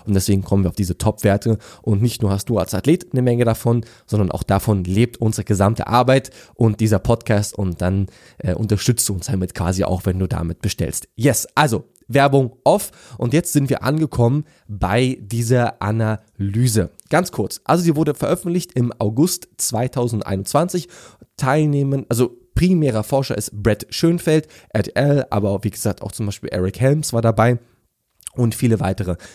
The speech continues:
Der Name heißt, das heißt, das ist ein offenes Paper, das heißt, du kannst die P D F auch einfach runterladen, wenn dich das Ganze noch mehr interessiert. Du musst quasi nur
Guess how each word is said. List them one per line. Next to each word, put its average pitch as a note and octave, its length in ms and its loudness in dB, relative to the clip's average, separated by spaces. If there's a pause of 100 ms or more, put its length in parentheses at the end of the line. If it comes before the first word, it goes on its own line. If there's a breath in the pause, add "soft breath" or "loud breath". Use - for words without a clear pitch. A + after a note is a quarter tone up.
(200 loud breath)
Der G2+ 80 2
Name D3 480 2 (100)
heißt, B2 300 2
das G#2+ 120 -6
heißt, A#2 300 -2
das A2+ 140 -2
ist B2 100 -4
ein C3 80 -2
offenes - 400 0
Paper, F3+ 460 0 (300 loud breath)
das A#2 140 -4
heißt, B2 220 -2
du B2 80 0
kannst B2 260 -4
die G#2+ 120 0
P B2 120 0
D A2 120 0
F B2 160 -2
auch - 100 -4
einfach G2 220 -2
runterladen, G2+ 640 2
wenn F#2 60 -2
dich G2 100 -4
das G2+ 120 -10
Ganze G#2 240 -2
noch F2+ 200 -6
mehr A2 180 0
interessiert. C3 460 -2 (1040)
Du G2+ 80 -2
musst B2+ 240 -2
quasi A2 240 0
nur B2+ 260 2